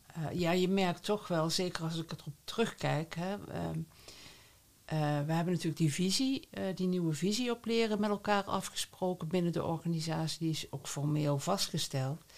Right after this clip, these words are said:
Maar dan is het voor mensen nog niet zo concreet wat dat gaat betekenen voor, eh,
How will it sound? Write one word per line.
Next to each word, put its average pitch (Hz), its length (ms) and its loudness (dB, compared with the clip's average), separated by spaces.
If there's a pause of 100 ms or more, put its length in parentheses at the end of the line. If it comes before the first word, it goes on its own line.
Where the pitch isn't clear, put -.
(540)
Maar 170 380 8
dan 175 180 4
is 196 200 2
het 185 140 -4
voor 190 180 0
mensen 185 360 2
nog 175 160 2
niet 220 200 2
zo 220 200 0
concreet 190 580 2
wat 180 160 0
dat 175 140 -2
gaat 170 220 0
betekenen 156 840 2
voor, 139 420 -2
eh, 143 80 -2